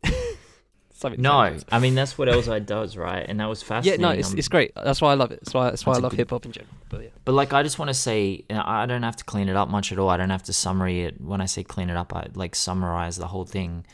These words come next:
Speaker 1: Yeah, finish up this
Speaker 2: I
Speaker 1: point you've
Speaker 2: think
Speaker 1: been hes-, uh, teasing.
Speaker 2: without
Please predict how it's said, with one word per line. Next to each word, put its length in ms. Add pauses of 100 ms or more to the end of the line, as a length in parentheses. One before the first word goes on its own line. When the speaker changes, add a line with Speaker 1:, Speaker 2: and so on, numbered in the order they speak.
(120)
Speaker 1:
Yeah, 140
finish 280
up 100
this 100
Speaker 2:
I 60
Speaker 1:
point 340
you've 80
Speaker 2:
think 260 (320)
Speaker 1:
been 60
hes-, 260
uh, 100
teasing. 300 (560)
Speaker 2:
without 480